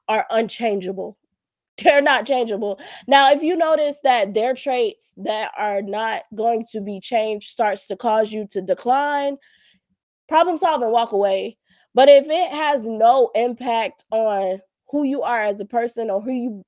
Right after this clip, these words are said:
are to that person, or who you are to everybody else while you're with that person, just emotionally cope with that stuff and keep it pushing. Like, some things do not require you to walk away from a person, but you have to know yourself enough.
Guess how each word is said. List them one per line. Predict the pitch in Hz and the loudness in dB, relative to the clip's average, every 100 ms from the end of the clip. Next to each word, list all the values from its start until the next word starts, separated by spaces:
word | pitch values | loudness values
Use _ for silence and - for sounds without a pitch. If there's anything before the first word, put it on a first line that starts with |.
| - | -6
are | 220 226 | -2 -2
to | 220 208 | -4 -2
that | 233 - | -2 -2
person, | - 262 269 247 247 - _ - | -4 -4 -4 -6 -6 -12 _ -4
or | 214 | 2
who | 254 | 2
you | 247 247 | 2 2
are | 226 | 2
to | 226 247 - | 0 -2 0
everybody | 226 226 214 202 | 0 0 0 0
else | 208 220 226 | 0 0 -2
while | 208 | -2
you're | 196 | -2
with | 190 233 | -2 0
that | 254 240 | 0 -2
person, | 254 254 247 240 247 _ _ _ _ _ _ _ _ _ | -4 -4 -4 -6 -8 _ _ _ _ _ _ _ _ _
just | 208 277 523 - - _ _ 269 | -2 2 2 0 -16 _ _ 4
emotionally | 294 330 339 349 302 294 | 6 6 4 4 2 4
cope | 427 269 | 2 0
with | 302 | 0
that | 302 311 | 0 0
stuff | - 320 330 359 392 _ | -2 0 2 0 -2 _
and | 294 320 | -2 0
keep | 359 320 | -2 -2
it | 294 | -4
pushing. | 359 349 392 392 415 - _ _ | -4 -2 -4 -4 -6 -12 _ _
Like, | 262 285 | -2 -2
some | - 349 359 | 0 -2 2
things | 339 370 226 | 0 0 -4
do | 269 | -4
not | 285 262 226 | 0 0 0
require | 233 247 240 233 | -4 0 0 0
you | 233 | -2
to | 214 | -2
walk | 196 202 208 | -2 -2 -4
away | 196 196 | -2 -2
from | 196 175 | -2 -8
a | 185 | -8
person, | 185 196 180 190 175 214 _ _ _ _ | -6 -6 -6 -12 -14 -18 _ _ _ _
but | 247 202 | 4 4
you | 240 339 | -2 -4
have | 320 285 | -2 -4
to | 277 | -4
know | 254 240 | -2 -2
yourself | 226 233 247 247 359 | -2 -2 -2 -2 -2
enough. | 339 247 208 262 - | 2 4 4 0 -8